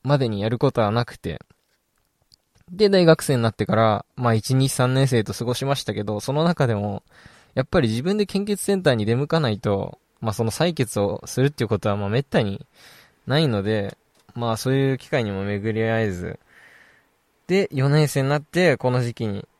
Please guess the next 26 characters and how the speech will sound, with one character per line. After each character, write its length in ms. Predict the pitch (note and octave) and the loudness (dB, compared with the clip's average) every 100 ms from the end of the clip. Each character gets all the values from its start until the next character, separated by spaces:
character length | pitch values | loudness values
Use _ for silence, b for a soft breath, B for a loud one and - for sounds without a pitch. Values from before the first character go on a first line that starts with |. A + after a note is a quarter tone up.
| _ | _
親 220 | B2 A#2+ | 0 0
に 80 | A#2+ | 0
連 300 | - C3 A#2+ | -2 -4 0
れ 60 | C#3 | 2
ら 60 | |
れ 100 | B2+ | 2
て 240 | B2+ E3 C3 | 0 -2 -2
献 200 | A#2+ G#2+ | -4 -4
血 240 | A2+ A#2 | -6 -6
行 80 | G2 | -6
っ 20 | |
て 120 | - | -6
き 60 | - | -4
た 100 | A2 | -2
よ 80 | G#2+ | -2
っ 40 | |
て 160 | - F#3 | -4 -6
い 120 | F#2+ | -6
う 80 | - B B B | -8 B B B
話 300 | - A2 A2+ | -8 -6 -4
で 100 | A2 | -4
す 120 | G2 F#2+ | -6 -8
ね。 220 | G#2 C3+ _ _ _ _ _ _ _ _ _ _ _ _ _ _ _ _ | -10 -10 _ _ _ _ _ _ _ _ _ _ _ _ _ _ _ _
で、 200 | D3 C3 | -2 -2
献 220 | E3+ A3 | -2 -4
血 420 | B3+ - A3+ G#3 | -6 -2 0 0